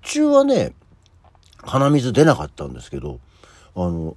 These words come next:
夜帰ってきてご飯を食べ出した途端から、あの、もう、シャバシャバと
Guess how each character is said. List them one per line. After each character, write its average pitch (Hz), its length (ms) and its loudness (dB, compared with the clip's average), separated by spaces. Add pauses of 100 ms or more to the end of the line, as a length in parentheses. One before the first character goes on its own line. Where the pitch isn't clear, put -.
夜 165 260 4
帰 - 260 0
っ 202 40 0
て - 320 -8
き - 80 -14
て 95 120 -4
ご 90 140 0
飯 139 160 2
を 87 180 -2
食 104 200 -6
べ 143 100 2
出 156 140 0
し - 60 -14
た 104 100 -4
途 92 140 -12
端 120 260 -6
か 123 120 -2
ら、 117 200 2 (680)
あ 95 160 -2
の、 95 120 -2
も 98 420 0
う、 - 320 -20
シ - 160 -2
ャ 156 60 0
バ 180 100 4
シ 131 120 0
ャ 113 40 4
バ 95 120 4
と 80 240 -4